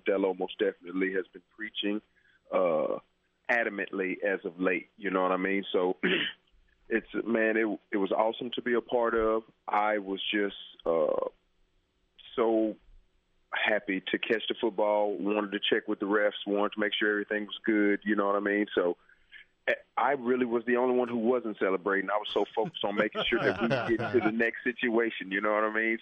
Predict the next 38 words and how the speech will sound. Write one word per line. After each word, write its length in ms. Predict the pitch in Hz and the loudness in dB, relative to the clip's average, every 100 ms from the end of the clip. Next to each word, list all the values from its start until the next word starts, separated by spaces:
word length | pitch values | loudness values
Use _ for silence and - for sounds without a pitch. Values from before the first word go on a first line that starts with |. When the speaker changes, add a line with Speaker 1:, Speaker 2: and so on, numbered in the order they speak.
| - | 0
Speaker 1:
So, 280 | 98 87 - _ - - - - - _ - | 2 0 -4 _ -20 -20 -20 -20 -20 _ -2
I 100 | 110 | 0
mean, 320 | 113 110 113 | 2 2 2
again, 460 | 110 113 120 104 101 | 0 0 0 2 2
you 120 | 107 | 2
know, 160 | 104 98 | 2 2
how 180 | 107 - | 0 0
fortunate 380 | 117 110 113 107 | -2 -2 0 2
are 160 | 101 101 | 2 2
we, 320 | 98 85 85 | 0 -4 -4
you 140 | 101 | -2
know 100 | 95 | 0
what 80 | 95 | 2
I 100 | 92 | 2
mean? 140 | 95 95 | 0 0
So, 240 | - 92 85 _ _ - | 2 2 0 _ _ -2
uh, 240 | 87 78 | 2 2
it 140 | 76 | 2
was 120 | 113 123 | 2 0
awesome, 320 | 107 - 82 | 0 -4 -4
though. 140 | 78 | -2
It 20 | |
was 100 | 82 | -2
great 240 | 95 104 101 | 0 0 0
to 60 | |
be 100 | - | -2
a 60 | 101 | -4
part 300 | - 87 82 | -2 0 2
of. 160 | 80 85 | 0 0
Glad 240 | 95 92 | 0 0
to 60 | - | -2
say 120 | 104 95 | -2 0
I 120 | 92 | 0
was 180 | 98 92 | -2 -6
a 40 | |
part 260 | - 80 67 | -2 -2 -2
of 80 | |
it. 100 | 60 | -4